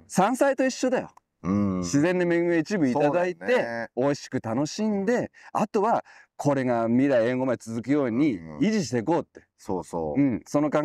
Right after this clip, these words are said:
Speaker 1: え方ね。
Speaker 2: 取っちゃうとね、
Speaker 1: そう。
Speaker 2: 来年取れすぎちゃったらもう生えなくなっちゃうね。
Speaker 1: その通り、その通り。その感覚。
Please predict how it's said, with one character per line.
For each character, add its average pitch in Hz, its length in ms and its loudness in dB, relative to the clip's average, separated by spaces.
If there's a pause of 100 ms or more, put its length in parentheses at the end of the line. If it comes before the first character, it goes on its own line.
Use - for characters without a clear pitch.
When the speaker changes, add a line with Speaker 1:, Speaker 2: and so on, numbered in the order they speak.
Speaker 1:
え 147 80 -2
方 151 220 -2
ね。 101 200 -4
Speaker 2:
取 156 160 -4
っ - 40 -20
ち - 100 -4
ゃ 98 60 0
う 80 100 -8
と 85 100 -8
ね、 113 360 -2
Speaker 1:
そ 190 160 4
う。 120 40 2
Speaker 2:
来 127 160 0
年 120 260 -2
取 151 180 -2
れ 143 60 -2
す 156 100 -6
ぎ 117 80 -4
ち 98 40 -2
ゃ 78 60 -4
っ 73 60 -14
た - 80 -14
ら 76 80 -10
も 78 60 -12
う - 20 -12
生 160 200 0
え 226 40 0
な 190 80 -2
く - 20 -16
な - 60 -14
っ - 20 -12
ち 202 60 0
ゃ - 20 4
う 196 60 4
ね。 202 100 2
Speaker 1:
そ 220 80 0
の 185 100 2
通 151 60 0
り、 127 60 -8
そ 151 100 -4
の 156 160 -2
通 147 240 -2
り。 - 80 -8 (400)
そ 165 180 -2
の 170 100 0
感 156 200 0
覚。 139 340 -2